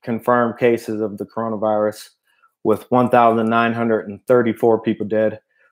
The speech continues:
France has twenty-two thousand three hundred and four confirmed cases of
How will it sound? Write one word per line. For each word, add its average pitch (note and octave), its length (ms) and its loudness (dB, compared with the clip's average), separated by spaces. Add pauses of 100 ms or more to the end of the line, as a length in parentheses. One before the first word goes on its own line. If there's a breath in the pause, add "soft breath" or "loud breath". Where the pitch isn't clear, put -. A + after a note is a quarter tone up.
(160)
France A#2+ 320 0
has A2+ 480 0 (140)
twenty-two B2+ 500 0
thousand A2 560 2 (400)
three B2+ 200 6
hundred A#2 300 0
and A2 140 -12
four B2 340 4
confirmed A2+ 480 -4
cases G#2+ 320 -2
of G#2+ 160 -4